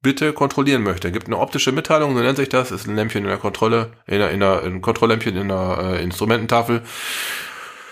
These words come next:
und, ähm, weist euch darauf hin, dass ihr bitte mal den Reifendruck prüfen sollt. Es gibt zwei verschiedene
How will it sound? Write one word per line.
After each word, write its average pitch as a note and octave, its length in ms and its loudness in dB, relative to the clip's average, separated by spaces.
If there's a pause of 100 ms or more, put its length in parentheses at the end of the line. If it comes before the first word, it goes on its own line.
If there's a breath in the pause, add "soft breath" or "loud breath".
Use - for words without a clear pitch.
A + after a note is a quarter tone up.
(720 loud breath)
und, A#2 500 0
ähm, G#2+ 600 0 (320 loud breath)
weist A2+ 300 2
euch B2 140 2
darauf G#2 240 4
hin, B2 100 0
dass C3 140 0
ihr A#2+ 60 0
bitte B2 140 -4
mal B2+ 120 0
den B2+ 100 2
Reifendruck C#3 380 0
prüfen A2 320 2
sollt. F2 160 2
Es - 100 -8
gibt - 140 -6
zwei G2 120 0
verschiedene G#2 540 0